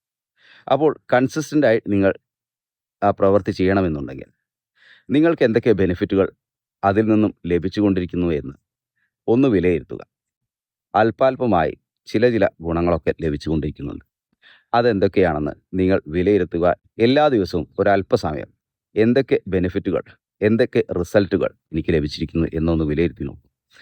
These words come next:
നിങ്ങളൊരു ബിസിനസ് സ്റ്റാർട്ട് ചെയ്യുകയാണെങ്കിൽ, നിങ്ങൾക്ക് സാമ്പത്തികമായിട്ടുള്ള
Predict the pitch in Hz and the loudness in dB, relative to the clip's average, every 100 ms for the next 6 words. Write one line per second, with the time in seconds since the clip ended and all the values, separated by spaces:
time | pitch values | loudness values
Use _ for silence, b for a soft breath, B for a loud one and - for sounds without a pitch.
0 | B B 120 143 143 127 107 127 120 120 | B B 0 2 2 2 2 0 0 -2
1 | - _ - 98 95 104 92 90 85 55 | -6 _ -2 0 0 0 0 0 -2 -4
2 | 50 - _ _ _ _ _ _ _ _ | -10 -14 _ _ _ _ _ _ _ _
3 | _ _ - 113 120 120 120 113 113 123 | _ _ -2 2 2 0 0 2 2 0
4 | 123 135 127 117 117 | 0 0 2 0 0